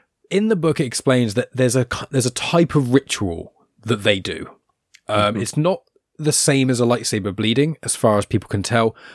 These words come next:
Speaker 1: but there is something that you have to do. And she is tested. You get tested before you get to name yourself, the,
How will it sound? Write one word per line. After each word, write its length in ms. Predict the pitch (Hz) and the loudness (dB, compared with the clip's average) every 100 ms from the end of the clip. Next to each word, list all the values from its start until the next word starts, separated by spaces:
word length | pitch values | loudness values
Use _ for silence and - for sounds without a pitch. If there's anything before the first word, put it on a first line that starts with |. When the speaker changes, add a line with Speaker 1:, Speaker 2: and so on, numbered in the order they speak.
| - | -2
Speaker 1:
but 100 | 123 | 0
there 140 | 135 147 | 2 2
is 100 | 135 | 0
something 800 | - 160 160 135 156 143 131 131 | 0 0 -2 -4 0 0 0 -4
that 100 | 123 120 | -6 -6
you 80 | 110 | -2
have 240 | 131 - | -2 -2
to 100 | 113 | -2
do. 400 | 101 104 80 85 - - - - - | -2 -4 -4 -6 -12 -20 -20 -8 0
And 180 | 131 | 2
she 180 | 120 151 | 4 4
is 140 | 175 - | 4 2
tested. 500 | - 131 - 147 127 | 0 2 2 0 2
You 100 | 131 | 0
get 180 | 165 | 0
tested 440 | - 151 - 139 117 | 0 -2 2 2 2
before 360 | 123 - 135 | -2 2 4
you 120 | 131 120 | 6 6
get 220 | 120 - | 2 0
to 160 | - | -2
name 260 | 110 117 113 | 2 2 2
yourself, 520 | 104 - 113 104 - | 0 0 0 -2 -6
the, 140 | - | -4